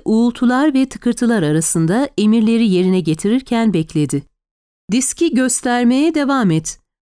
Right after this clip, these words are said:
Normal hız." Kahvaltısını yemeye devam ederken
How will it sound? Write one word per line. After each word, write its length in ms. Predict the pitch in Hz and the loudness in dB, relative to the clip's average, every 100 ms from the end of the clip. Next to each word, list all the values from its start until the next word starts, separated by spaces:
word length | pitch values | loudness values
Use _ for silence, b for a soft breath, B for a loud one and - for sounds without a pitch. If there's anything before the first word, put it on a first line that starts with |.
| - | -2
Normal 420 | 208 233 254 247 | 0 2 2 0
hız." 380 | 160 143 - - _ _ _ _ | -2 -4 -4 -8 _ _ _ _
Kahvaltısını 800 | - 285 302 320 320 302 - 320 | -4 0 0 0 0 -2 0 2
yemeye 480 | 339 262 240 247 247 | 2 4 2 2 0
devam 380 | 196 196 233 214 | 0 0 0 0
ederken 600 | 165 165 160 160 180 | 0 0 -2 -2 -2